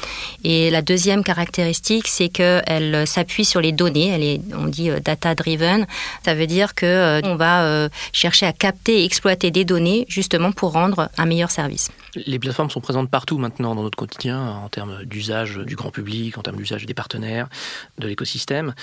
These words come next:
Speaker 2: Les plateformes, comme le disait Clélia, sont bien des guichets uniques, hein, euh, qui permettent justement de répondre à un univers de besoins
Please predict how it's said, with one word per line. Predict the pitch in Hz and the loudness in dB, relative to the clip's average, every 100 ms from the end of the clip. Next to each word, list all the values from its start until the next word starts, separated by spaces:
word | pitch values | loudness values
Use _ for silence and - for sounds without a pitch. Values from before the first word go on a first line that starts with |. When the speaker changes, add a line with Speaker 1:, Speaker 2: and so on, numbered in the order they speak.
| - | -10
Speaker 2:
Les | 120 120 | -6 -2
plateformes, | 135 165 | 0 0
comme | 143 | 0
le | 120 | 0
disait | 120 | 0
Clélia, | - 123 147 | -2 0 -2
sont | - | -2
bien | 117 120 | -4 -2
des | 110 | -2
guichets | 110 - 120 | -2 -2 -2
uniques, | 113 143 - | -2 -4 -4
hein, | 123 147 | -8 -6
euh, | 156 | -8
qui | 107 - | -8 -6
permettent | 113 117 110 | -4 -2 -4
justement | 110 - 113 120 | -6 -6 -6 -6
de | 104 | -4
répondre | 127 135 156 | -6 -4 -4
à | 123 - | -4 -4
un | - 156 | -2 0
univers | 156 143 127 120 | 0 0 0 -2
de | |
besoins | 107 101 107 131 | -2 -2 -2 -4